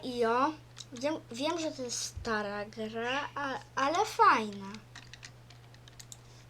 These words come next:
Okej. Na samym początku sobie zjadamy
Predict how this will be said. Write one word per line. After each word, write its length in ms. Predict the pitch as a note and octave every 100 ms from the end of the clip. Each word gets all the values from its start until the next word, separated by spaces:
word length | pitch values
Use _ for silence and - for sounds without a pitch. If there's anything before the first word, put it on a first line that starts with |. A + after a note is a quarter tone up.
| - - - - - - - - A#3+
Okej. 280 | A#3+ G#3 G3+ - - - - - - - - - - - - - -
Na 60 |
samym 300 | C4 C4+ B3+
początku 520 | A#3+ B3 B3+ B3 B3+ B3
sobie 300 | B3 A#3+ A#3
zjadamy 560 | A#3 A3 A3 G#3+ G#3